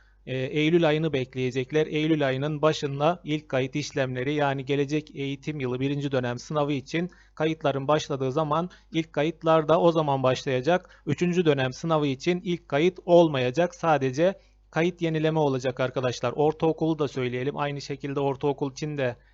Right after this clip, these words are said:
geçerli az önceki söylediğimiz ilk kayıt işlemleri. E, ortaokulda da yine aynı şekilde,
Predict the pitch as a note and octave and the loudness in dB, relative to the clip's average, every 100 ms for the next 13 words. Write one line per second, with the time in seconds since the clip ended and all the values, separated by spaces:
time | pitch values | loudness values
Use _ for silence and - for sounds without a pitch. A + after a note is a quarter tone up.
0 | - C3+ C3+ C3 B2 C3+ C3 C3+ B2+ A#2+ | -10 -8 -4 -4 -2 -2 -2 -2 -2 -6
1 | - B2 C#3+ C3+ B2 B2 B2+ B2 D#3 C3+ | -6 -8 -4 -4 -4 -4 -6 -6 -8 -10
2 | - B2 B2 B2+ - B2+ A#2+ B2 D3 F#3 | -6 -6 -6 -10 -8 -8 -6 -4 -4 -6
3 | _ _ _ _ C3+ C3 D3+ E3 E3+ D#3 | _ _ _ _ -8 -4 0 0 2 0
4 | D3+ C3+ B2+ C3+ D3+ C#3+ D#3 D3 C3 C3 | 2 -2 -2 -2 -4 -2 -2 -2 -4 -6
5 | C3+ B2+ D#3 | -6 -4 -2